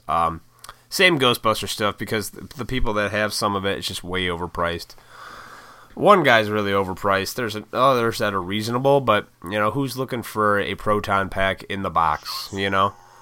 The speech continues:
Damn it. You know,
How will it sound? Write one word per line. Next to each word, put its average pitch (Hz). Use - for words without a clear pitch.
Damn 101
it. 104
You 127
know, 120